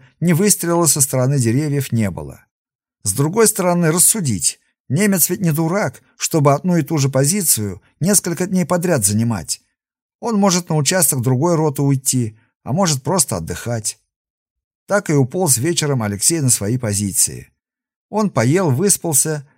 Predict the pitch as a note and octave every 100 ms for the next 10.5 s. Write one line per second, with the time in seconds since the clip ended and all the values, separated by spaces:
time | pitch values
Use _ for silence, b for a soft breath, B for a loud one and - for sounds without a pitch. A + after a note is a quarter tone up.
0 | b B2+ F#3+ G#3 F#3+ D#3+ E3 D3+ - D#3+
1 | B2 G#2+ D3+ F3 D3+ D#3+ - A#2+ A2+ C3+
2 | C#3 - A2+ - - - - - _ _
3 | _ _ _ _ A#2 C#3 C#3+ C3+ A3+ G#3+
4 | F3+ E3+ E3+ F3+ - B2 - F#3 E3 D#3
5 | C#3 G#2+ F#2 D2 - _ _ C3 A2+ B2
6 | F#3 F3+ E3+ D#3+ A2 A#2 C3 B2 A2+ F#2+
7 | G#2 G2 F2 - _ _ _ _ _ _
8 | - B2+ G3+ G#3 E3 D#3+ D3 D3 D3 F3
9 | E3+ B2+ - E3 - C#3+ - G#2+ - F#2+
10 | C#3 F#3 F3+ E3 C#3